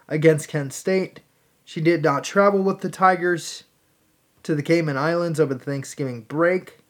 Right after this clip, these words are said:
Or, well, she didn't at all, to participate in the Cayman Islands Classic.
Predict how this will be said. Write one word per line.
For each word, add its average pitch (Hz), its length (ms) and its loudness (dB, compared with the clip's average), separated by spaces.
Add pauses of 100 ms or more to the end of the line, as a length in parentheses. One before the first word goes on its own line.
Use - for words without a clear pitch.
(1120)
Or, 175 460 6 (1400)
well, 131 240 0
she 147 200 -4
didn't 135 220 -4
at 117 60 -6
all, 123 320 -4 (1400)
to 196 220 2
participate 180 640 0
in 160 80 -4
the 139 60 -6
Cayman 156 280 -4
Islands 143 320 -4
Classic. 143 520 -2